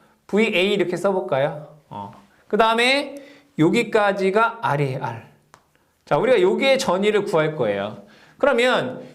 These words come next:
요 점의 전위는, 자, 먼 무한대에서부터 여기까지의 전위, 브이에이. V는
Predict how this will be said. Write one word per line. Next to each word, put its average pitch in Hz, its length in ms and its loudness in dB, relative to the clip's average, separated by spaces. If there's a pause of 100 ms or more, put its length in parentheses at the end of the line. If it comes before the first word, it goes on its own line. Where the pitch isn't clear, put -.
(120)
요 202 160 4
점의 262 360 2
전위는, 185 840 -2
자, 147 280 0
먼 226 400 2
무한대에서부터 226 1200 2
여기까지의 196 720 2
전위, 151 560 -2
브이에이. 190 720 0 (960)
V는 151 680 0